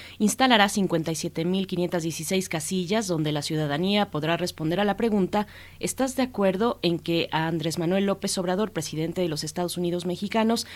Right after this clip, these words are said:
se le revoque el mandato por pérdida de confianza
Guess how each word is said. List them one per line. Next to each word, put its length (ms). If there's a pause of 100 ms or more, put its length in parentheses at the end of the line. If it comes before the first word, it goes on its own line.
(120)
se 180
le 100
revoque 440
el 80
mandato 500
por 160
pérdida 460
de 80
confianza 680